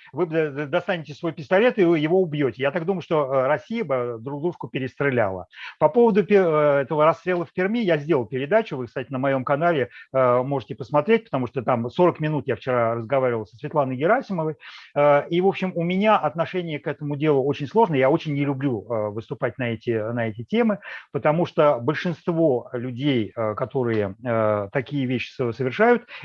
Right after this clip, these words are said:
это, э, психически ненормальные люди. То есть у них есть какие-то сдвиги.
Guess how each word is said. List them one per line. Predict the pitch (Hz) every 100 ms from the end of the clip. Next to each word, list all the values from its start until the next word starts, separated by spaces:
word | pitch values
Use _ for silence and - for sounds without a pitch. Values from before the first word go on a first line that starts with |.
| -
это, | 175 175 180 170
э, | 143 135
психически | 160 160 190 - 135
ненормальные | 131 131 139 135 120
люди. | 117 101 95
То | 135
есть | 123 175
у |
них | 233 226
есть | 185
какие-то | 156 123 147 147
сдвиги. | 120 113 123 95 90